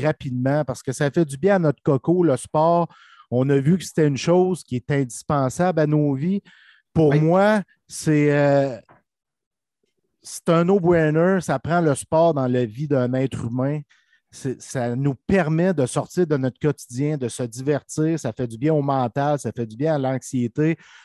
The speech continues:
Speaker 1: C'est un service essentiel, à mon point de vue, à moi. Fait que je veux que ça, ça revienne rapidement. J'ai pas envie qu'on prolonge ça, là, du côté, euh, du gouvernement du Québec, là.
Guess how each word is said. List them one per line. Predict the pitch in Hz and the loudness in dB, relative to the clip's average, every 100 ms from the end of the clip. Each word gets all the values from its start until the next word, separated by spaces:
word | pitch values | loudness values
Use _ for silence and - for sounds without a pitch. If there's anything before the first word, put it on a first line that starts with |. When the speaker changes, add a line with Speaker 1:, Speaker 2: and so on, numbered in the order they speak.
| - | -10
Speaker 1:
C'est | - | -2
un | 135 | -2
service | - 139 127 165 | -2 -4 -2 -2
essentiel, | 156 135 143 123 - 170 175 165 _ | -2 -2 -2 -2 0 0 0 -2 _
à | - 131 | -8 -4
mon | 131 135 | -2 -2
point | 135 147 | -2 -2
de | 131 | -2
vue, | 147 175 | 0 0
à | 139 | 2
moi. | 131 139 147 165 180 _ _ _ - | 0 0 2 0 -2 _ _ _ -4
Fait | 127 | -4
que | |
je | 117 | 0
veux | 165 | 0
que | - | 0
ça, | 175 143 131 _ _ _ | 0 0 -2 _ _ _
ça | - 170 | -6 -4
revienne | 135 135 180 185 | -2 0 2 2
rapidement. | 147 - 127 127 139 143 | 0 -2 -4 0 2 2
J'ai | 131 | 0
pas | - 175 | 0 0
envie | 165 175 | 0 0
qu'on | 180 143 | 0 -2
prolonge | 120 139 139 131 117 - | 0 0 2 0 -2 0
ça, | 151 139 | 2 2
là, | 135 | 0
du | 104 | -2
côté, | 120 113 139 139 | -4 -4 -2 0
euh, | 123 | -2
du | 107 | -4
gouvernement | 104 117 113 113 127 | -6 -4 -2 -2 -2
du | 120 | -4
Québec, | - 113 123 156 - | -6 -4 -2 -4 -4
là. | 156 | -6